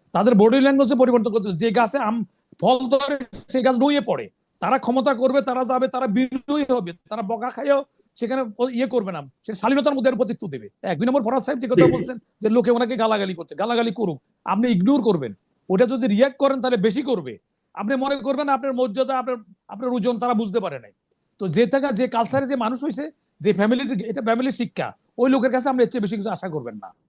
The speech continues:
Speaker 1: আপনি মনও খারাপ করবেন না। আমার প-, কথা হইলো যে এগুলি ইগনোর করবেন। ধন্যবাদ।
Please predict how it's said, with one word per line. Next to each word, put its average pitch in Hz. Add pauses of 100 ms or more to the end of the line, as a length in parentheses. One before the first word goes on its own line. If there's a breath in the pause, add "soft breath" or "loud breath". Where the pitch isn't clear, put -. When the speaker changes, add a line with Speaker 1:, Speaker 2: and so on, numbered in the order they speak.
(500)
Speaker 1:
আপনি 220
মনও 262
খারাপ 262
করবেন 143
না। 110
আমার 180
প-, 247
কথা 240
হইলো 262
যে 247
এগুলি 233
ইগনোর 190
করবেন। 127 (520)
ধন্যবাদ। 180